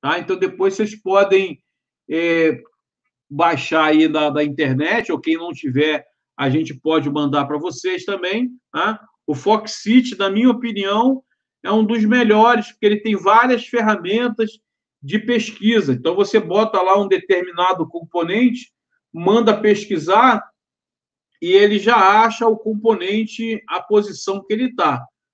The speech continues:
tá? Aí depois você vai ter que procurar lá na serigrafia da placa onde que tá aquele componente,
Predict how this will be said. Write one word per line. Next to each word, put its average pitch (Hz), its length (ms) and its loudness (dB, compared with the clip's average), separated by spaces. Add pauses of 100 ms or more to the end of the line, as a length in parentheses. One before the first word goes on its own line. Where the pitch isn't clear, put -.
(180)
tá? 185 360 -2 (160)
Aí - 160 0
depois 196 380 2
você 220 80 0
vai 226 180 0
ter 240 140 -2
que 247 100 -10
procurar 247 720 2 (340)
lá 180 280 2
na 220 100 0
serigrafia 175 960 -2
da 202 120 -2
placa 226 540 -2
onde 226 300 -6
que 262 140 -6
tá 226 160 0
aquele 233 300 -4
componente, 240 800 -6